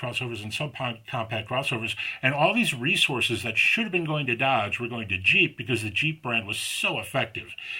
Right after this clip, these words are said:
It was growing. Jeep is a huge brand now, and I don't know how many people know this, but it's, like, the fourth or fifth most popular brand in the U S now. So they commanded premium prices.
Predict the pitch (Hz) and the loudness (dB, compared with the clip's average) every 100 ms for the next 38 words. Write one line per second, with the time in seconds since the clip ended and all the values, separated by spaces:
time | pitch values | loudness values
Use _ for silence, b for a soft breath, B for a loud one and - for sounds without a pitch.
0 | B 123 107 - - 98 117 131 151 101 | B -4 0 0 -2 -2 0 0 0 2
1 | 208 - 143 113 - 170 175 - 98 113 | 2 2 0 0 0 -2 -4 -6 -4 -2
2 | 139 117 87 90 98 127 123 120 110 107 | -2 -2 -4 -4 -4 -4 -4 -4 -4 -6
3 | 123 92 127 135 - - 107 143 - 113 | -8 -6 -4 -4 -6 -8 -6 -4 -4 -6
4 | - 143 156 131 - 139 - - B B | -6 -6 -4 -6 -6 -8 -8 -14 B B
5 | B 127 - - 123 139 110 92 104 117 | B -2 -2 -2 -4 -2 -6 -4 -6 -4
6 | 110 92 92 98 107 139 - 113 90 - | -4 -4 -4 -2 -2 -4 -4 -6 -6 -8
7 | B B B B - 151 135 - - _ | B B B B 0 4 4 2 -8 _
8 | _ 156 139 139 143 156 151 - - 139 | _ -2 -2 0 0 0 -2 -4 -2 0
9 | 110 92 160 170 165 165 160 - | 0 -2 2 2 4 2 0 -2